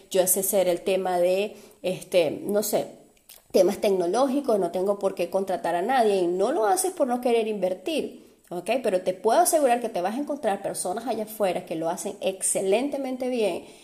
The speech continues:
y que de pronto están en ese proceso de crecimiento igual que tú, y le puedes dar la oportunidad de que te apoye en tu proyecto como un colaborador, ¿ok? Comienzas a delegar esas partes de tu negocio.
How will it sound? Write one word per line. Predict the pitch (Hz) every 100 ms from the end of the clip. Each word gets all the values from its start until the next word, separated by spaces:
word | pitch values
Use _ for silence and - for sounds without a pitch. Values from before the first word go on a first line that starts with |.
| - -
y | 208
que | 196
de | -
pronto | - -
están | 302 302 320
en | 349
ese | 311 294
proceso | 294 240 214 233
de | 247
crecimiento | 220 - 175 180 190
igual | 220 220
que | 233
tú, | 240 294
y |
le | 269
puedes | - 320 392 220
dar | 185 180
la | 208
oportunidad | 208 208 190 180 175 175 208 - - - 226
de | 208
que | 196
te | 185 156
apoye | - 196 240
en | 240
tu | 240
proyecto | 240 170 214 262 254 190
como | 180 165 170
un | 175
colaborador, | 190 180 170 165 - 240 285 - - - -
¿ok? | - - 233
Comienzas | 226 190 220 349 320 247
a | 220
delegar | 180 175 190 214
esas | 185 - -
partes | - 185 175 180 185
de | 190
tu | 190 190
negocio. | 170 170 185 - - -